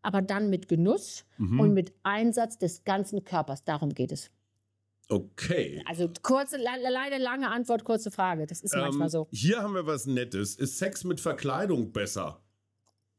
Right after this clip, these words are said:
Speaker 2: Ohne Fragezeichen, also eher als Verha-, als Behauptung. Sex mit Verkleidung ist natürlich ein weites Feld. Ja, man kann sich ein
Speaker 1: <laughs>
Speaker 2: Hasenkostüm anziehen. Wie,
Speaker 1: Man
Speaker 2: wie
Speaker 1: kann sich
Speaker 2: würdest
Speaker 1: ein paar
Speaker 2: du
Speaker 1: Hasenohren aufsetzen,
Speaker 2: Ja, wie würdest
Speaker 1: wenn's
Speaker 2: du mich
Speaker 1: nützt.
Speaker 2: gerne sehen? Was würde dich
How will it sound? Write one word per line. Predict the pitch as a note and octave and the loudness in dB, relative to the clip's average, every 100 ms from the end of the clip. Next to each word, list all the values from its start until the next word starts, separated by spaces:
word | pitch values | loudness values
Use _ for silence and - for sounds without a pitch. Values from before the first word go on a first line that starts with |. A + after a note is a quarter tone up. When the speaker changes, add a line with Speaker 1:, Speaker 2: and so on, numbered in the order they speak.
| _ - - | _ -20 -2
Speaker 2:
Ohne | A2 C3+ C#3+ | 2 4 2
Fragezeichen, | A#2 D3 D#3+ B2 A2+ F#2+ A2 | 0 0 -2 -4 -4 -4 -4
also | F#2+ G2+ | -4 -2
eher | A#2 B2 A2+ | 0 0 0
als | A#2 - | -2 -4
Verha-, | G2 G2 - | -6 -6 -6
als | G#2 - | -6 -6
Behauptung. | G#2+ G2+ G2 E2+ - F2+ G#2+ G3+ - _ _ _ _ _ | -8 -4 -4 -4 -4 -4 -4 -6 -14 _ _ _ _ _
Sex | - - D3 E3 - | -6 0 0 -2 0
mit | E3 C#3 | 0 0
Verkleidung | C#3+ - - B2+ C#3 B2+ G#2+ | -4 -2 -2 0 0 0 -2
ist | A#2 | -2
natürlich | C3 C3+ B2+ | -2 0 0
ein | A#2+ G#2+ G2+ | 0 -2 -4
weites | A#2 E3+ C#3 - - | -2 -2 -2 -4 -6
Feld. | - C#2 C#2+ - - | -8 -10 -12 -14 -12
Ja, | - E2+ A2 C#3+ | -4 -2 0 0
man | C#3 F3 | 0 -2
kann | - F#3 A2+ | -2 -2 0
sich | - | 0
ein | A#2 | 0
Speaker 1:
<laughs> | G#2+ | 0
Speaker 2:
Hasenkostüm | D#3+ E3+ D3+ D#3 D3 - C#3+ C#3+ C#3 | 0 -2 -4 -2 -2 0 2 2 2
anziehen. | B2+ B2+ A#2 B2+ A2+ A2 G#2+ - - _ _ | 0 0 -2 0 2 2 0 -6 -18 _ _
Wie, | D3+ | 0
Speaker 1:
Man | D3+ | 0
Speaker 2:
wie | B2+ | 2
Speaker 1:
kann | G#3 | 2
sich | E3+ | 4
Speaker 2:
würdest | G3 F3 | 2 2
Speaker 1:
ein | G3+ E3 | 0 2
paar | |
Speaker 2:
du | A#3 C#4 | 2 2
Speaker 1:
Hasenohren | C#4 A#3 A#3 A3 F#3+ | 2 2 2 0 0
aufsetzen, | G#3+ G#3 G#3+ F3+ | -2 0 2 4
Speaker 2:
Ja, | D3 | 4
wie | - F#3+ | 2 2
würdest | G3+ C3+ - | 2 2 2
Speaker 1:
wenn's | A2 | 2
Speaker 2:
du | |
mich | D3 - | 2 0
Speaker 1:
nützt. | |
Speaker 2:
gerne | - D3+ D#3+ E3+ | -2 0 2 0
sehen? | D3 D3+ F3+ C4+ B3+ | 0 0 2 0 -2
Was | C3+ - | -4 -2
würde | C#3 B2+ | -4 -2
dich | B2+ - - | -4 -6 -20